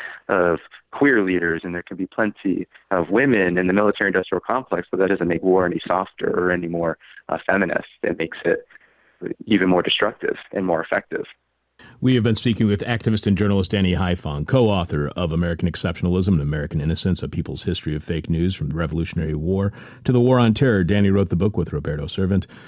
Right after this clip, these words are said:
Speaker 2: Danny is a regular contributor to the Black Agenda Report, where you can find all of his writing at blackagendareport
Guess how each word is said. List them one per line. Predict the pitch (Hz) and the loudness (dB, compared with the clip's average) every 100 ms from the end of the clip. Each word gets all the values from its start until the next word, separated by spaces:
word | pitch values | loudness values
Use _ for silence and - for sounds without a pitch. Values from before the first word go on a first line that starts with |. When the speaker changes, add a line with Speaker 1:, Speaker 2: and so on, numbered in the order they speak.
| - - - | -20 -20 -6
Speaker 2:
Danny | - 143 135 | 2 4 4
is | 110 | 4
a | |
regular | 127 120 120 | 4 4 2
contributor | 110 98 - 165 73 | 4 2 4 2 2
to | 67 - 82 76 | -4 -4 -2 -2
the | 76 | -4
Black | 80 80 - | -6 -6 -6
Agenda | 76 82 76 | -6 -4 -4
Report, | 76 - 135 160 - | -6 -2 2 2 0
where | 107 117 113 | 0 2 4
you | 90 101 117 | 4 4 4
can | 101 110 101 98 | 2 0 2 2
find | - 98 95 90 | 2 0 2 0
all | 92 90 | -2 -2
of | 87 98 | -2 0
his | 85 76 | 0 -2
writing | 82 90 98 | -4 0 -2
at | 71 | -2
blackagendareport | 78 76 - 71 82 71 71 76 - 87 | -8 -8 -8 -6 -6 -6 -8 -10 -6 -4